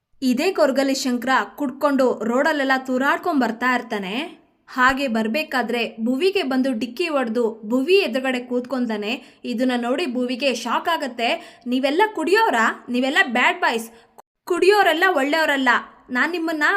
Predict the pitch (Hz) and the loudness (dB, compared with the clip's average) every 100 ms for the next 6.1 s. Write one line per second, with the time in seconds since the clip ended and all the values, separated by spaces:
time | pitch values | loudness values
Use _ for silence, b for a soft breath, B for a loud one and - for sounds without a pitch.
0 | - - 302 403 453 294 302 302 302 320 | -2 -6 -4 4 4 4 2 2 0 0
1 | 285 247 269 269 226 240 226 - 214 247 | -2 -2 -4 -4 -2 -2 -4 -6 -2 0
2 | 320 320 330 330 427 466 - 247 247 285 | 0 0 -2 -2 -2 -4 -4 0 0 0
3 | 294 359 392 320 247 320 392 339 294 269 | 0 0 0 0 2 4 2 -2 -4 -6
4 | 262 - - _ 247 277 370 311 320 359 | -6 -6 -14 _ -4 -2 0 0 0 -2
5 | 285 277 339 285 220 359 415 392 285 214 | -4 -2 -2 0 -2 2 0 0 -2 -2
6 | 185 | -6